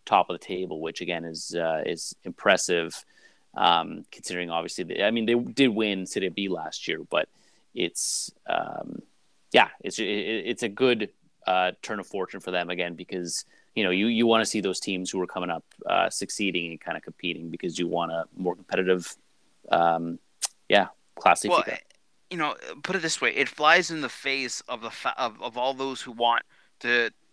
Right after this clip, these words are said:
Speaker 2: to, to reduce the number of teams in Serie A. because they complain about how the quality from Serie B isn't good enough.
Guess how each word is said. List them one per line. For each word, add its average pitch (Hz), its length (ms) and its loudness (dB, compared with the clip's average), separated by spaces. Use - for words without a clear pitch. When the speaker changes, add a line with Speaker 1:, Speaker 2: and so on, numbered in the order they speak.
Speaker 2:
to, 120 200 -6
to - 160 -14
reduce 123 400 -6
the 127 80 -10
number 120 280 -2
of 107 120 -8
teams 117 640 -8
in 120 80 -6
Serie 107 280 -2
A. 92 100 -10
because 131 260 -2
they 127 100 2
complain 135 480 0
about 117 260 6
how 120 400 4
the 123 160 -12
quality 123 500 -2
from 117 200 -14
Serie 123 400 -2
B 110 260 -12
isn't 110 320 -6
good 110 140 -2
enough. 98 320 -10